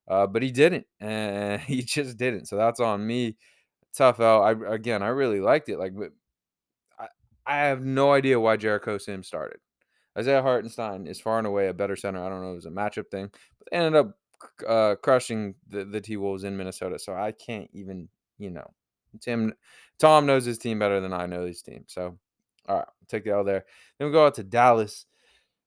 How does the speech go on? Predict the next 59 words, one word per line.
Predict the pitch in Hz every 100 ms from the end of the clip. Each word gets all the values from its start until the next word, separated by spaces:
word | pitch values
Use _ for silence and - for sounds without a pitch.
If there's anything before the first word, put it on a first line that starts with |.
| _
This | - 233
one | 233 151
hurt, | 113 147 170 -
but | 147
it's | 139 151
like, | 139 123 - - - -
you | 147 135
can't | - 180 143 -
really | 104 113 131 135 139 131
be | 113 123 123 120
mad. | 104 107 113 120 123 113
Like, | 101 104 98 - _ _ _ -
it, | 170 170
this | 165 185
is, | 196 151 139 _
this | 165 170
is | 175
one | 151 151
that | 135
could | - 214
have | 202
gone | 147 151 147
our | 143
way. | 143 101
It | 113 123
could | - 185
have. | 117 - _ _ _ -
Um, | 104 104
we've | 120 117
had | 120 113
bets | 120 -
like | 120
this | 120 -
that | 139 147
have | 160 143
gone | 117 95
our | 92
way, | 87 87 92
but, | 113 117 - _ _ _ _ -
uh, | 107
unfortunately, | 110 110 117 - 104
we | 110
didn't | 113 120 110
get | 92 95
it |
our | 92 92
way. | 90 92 104
It | -
was, | 143 147
uh, | 160 156 151
it | 147
was | 214
a | 320
pretty | 294 349
close | - 208
game | 131 139 131
for | 123
most | 117 117 113
of, | 110